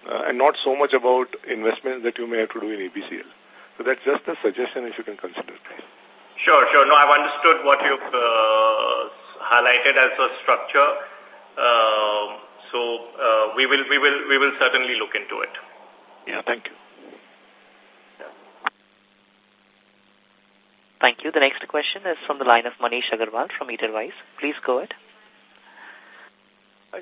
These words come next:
Speaker 4: sir. Uh, just wanted to know about, uh, what is the current price trend of V S F and, uh, caustic soda compared to last quarter?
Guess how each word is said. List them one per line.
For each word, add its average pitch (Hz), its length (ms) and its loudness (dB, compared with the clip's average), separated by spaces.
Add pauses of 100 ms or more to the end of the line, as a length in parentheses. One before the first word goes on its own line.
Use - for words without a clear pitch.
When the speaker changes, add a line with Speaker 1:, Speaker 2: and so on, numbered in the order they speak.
Speaker 4:
sir. 190 100 -10 (120)
Uh, 147 360 -12 (460)
just 240 180 -14
wanted 147 320 -6
to 208 80 -4
know 151 380 -2
about, 156 340 2
uh, 135 240 0
what 123 180 -6
is 160 80 -8
the 165 60 -8
current 135 460 -4
price 131 320 -4
trend 131 260 -4
of 131 180 0
V 127 160 -8
S 123 140 -4
F 131 200 0 (120)
and, 131 280 -6
uh, 123 280 2
caustic 127 320 -2
soda 123 340 0 (120)
compared 131 320 -2
to 135 60 -2
last 120 260 -4
quarter? 135 340 -4